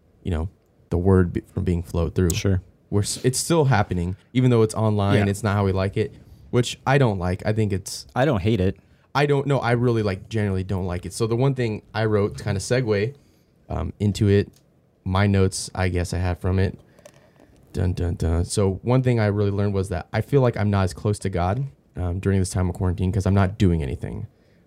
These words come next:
Speaker 1: Like, reading my Bible and praying isn't enough, and I should be doing more. So all the extracurricular things that I do on my days off for the church, being at the church, doing things for Av or for whatever, that made me feel closer to God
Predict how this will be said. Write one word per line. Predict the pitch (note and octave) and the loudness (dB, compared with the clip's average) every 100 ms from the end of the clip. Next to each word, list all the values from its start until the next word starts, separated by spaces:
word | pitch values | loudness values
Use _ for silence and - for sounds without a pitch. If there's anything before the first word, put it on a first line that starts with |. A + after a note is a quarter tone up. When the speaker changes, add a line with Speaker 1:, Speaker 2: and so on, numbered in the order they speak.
| - | -12
Speaker 1:
Like, | - - | -12 -12
reading | - A2+ C#3 | -2 0 2
my | C#3 B2+ | 2 2
Bible | G#2 G2 G2+ F#2 | 2 0 0 -2
and | |
praying | - G#2 G2+ | -2 -2 -2
isn't | F#2+ F#2+ | -2 -2
enough, | F#2 F2+ E2+ | -2 -2 -2
and | - | -4
I | E2 | -6
should | - F2 | -6 -8
be | E2+ | -8
doing | - A2+ - | -6 -8 -6
more. | - A2+ | -6 -6
So | - F#2+ | -2 0
all | G#2 A#2+ | 4 4
the | A2+ G#2+ - | 4 2 2
extracurricular | A2 - A2 - G2+ G#2+ G2 G2 | -2 0 -2 0 0 2 2 2
things | G2 G2 | 0 0
that | F2+ | 0
I | F#2 | -2
do | F#2+ F#2 | 0 0
on | F#2 | 0
my | F2 | -4
days | F2+ F2 | -2 -2
off | F#2 F2+ - - _ _ _ | -2 -4 -6 -16 _ _ _
for | G2+ F#2+ | -2 0
the | F2+ | -2
church, | - F#2 F#2 - | 0 -2 -2 -4
being | - G2+ F#2+ | -2 0 0
at | F#2 | -2
the | |
church, | F2+ F#2+ F2 G2 | -4 -4 -4 -2
doing | G2 F#2+ | 0 0
things | F2+ F2+ F2 - _ _ _ _ - | 0 -2 -2 -6 _ _ _ _ -2
for | G2 - | 0 2
Av | F2+ E2+ E2+ F#2+ | 0 0 0 -2
or | F2 E2 F2 - _ | -2 -2 -4 -8 _
for | - F#2 | 0 0
whatever, | F2 F2 F2 G2 A#2+ - _ _ _ _ _ _ | 2 0 0 0 -2 -6 _ _ _ _ _ _
that | G#2 G2 - - _ _ | 4 4 2 -6 _ _
made | G#2+ G#2+ G2 | 0 2 2
me | G2 | 0
feel | - F#2+ | 0 -2
closer | - E2+ E2+ - | 0 -2 -2 -4
to | C2+ | -8
God | - - | -8 -10